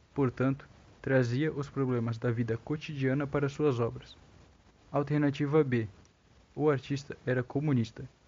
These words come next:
e, portanto, escrevia peças voltadas para as lutas de classes e temas políticos. Alternativa C,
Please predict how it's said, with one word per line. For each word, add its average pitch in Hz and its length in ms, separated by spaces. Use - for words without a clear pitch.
e, 127 80
portanto, 131 560
escrevia 127 540
peças 135 360
voltadas 123 520
para 127 240
as 117 140
lutas 131 360
de - 80
classes 127 580
e - 60
temas 139 340
políticos. 143 580
Alternativa 135 760
C, - 320